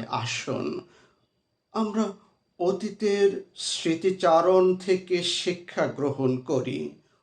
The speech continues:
অতীতের দুঃখ, বেদনা, বিষাদকে ভুলে যাই। আমরা ভবিষ্যতে কি হবে তা উদ্বিগ্ন না হয়ে আমাদের বর্তমানের কর্মের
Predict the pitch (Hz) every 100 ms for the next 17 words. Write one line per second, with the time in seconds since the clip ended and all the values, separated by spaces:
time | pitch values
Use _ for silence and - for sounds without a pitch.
0 | _ 135 131 127 - 135 127 - 131 131
1 | - - 120 120 - 139 143 131 127 113
2 | - 131 - 135 135 - - 131 127 -
3 | _ - 127 - 127 131 151 151 - -
4 | 87 87 - - _ _ _ _ _ _
5 | - 170 185 185 127 131 - _ _ _
6 | - 190 180 - 170 190 196 - 202 196
7 | 202 - - 196 185 196 196 190 208 202
8 | - - _ 202 175 - 143 143 117 -
9 | 196 180 185 202 156 165 190 185 208 214
10 | 214 202 - _ 147 156 160 156 117 -
11 | 131 151 - - 135 143 139 143 139 -
12 | - 117 113 123 143